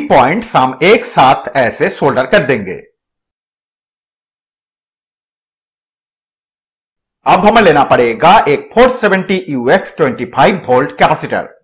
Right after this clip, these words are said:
उसके बाद इस capacitor का negative point हम इस transistor के emitter point के साथ और इस capacitor का positive point हम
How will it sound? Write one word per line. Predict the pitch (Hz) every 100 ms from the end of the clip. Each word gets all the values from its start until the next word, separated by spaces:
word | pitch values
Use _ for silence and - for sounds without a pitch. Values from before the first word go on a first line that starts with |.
| _ -
उसके | 185 - 240
बाद | 127 101 - - _ _ _ _ _ _ _ _ _ -
इस | 117
capacitor | - 147 196 214 214 -
का | 127 131 226 - _ _ _ _ _ _ _ _ _ _ _ _ _ _ 110
negative | 151 185 262 220 -
point | 165 120 175 247
हम | 147 117 135 202 _ _ _ _ _ _ _ _ _ _ _ _ _ _ _ _ -
इस | 233 -
transistor | 185 139 143 131 120
के | 110 151
emitter | 196 214 196
point | 208 190
के | 208
साथ | 196 196 247 - -
और | 123 113 139 214 - _ _ _ _ _ _ _ _ _ _ _ _ _ _ _ _ 127
इस | 123
capacitor | - 156 - - 170
का | - 123
positive | 175 196 220 - -
point | - 123 143 226
हम | 143 123 120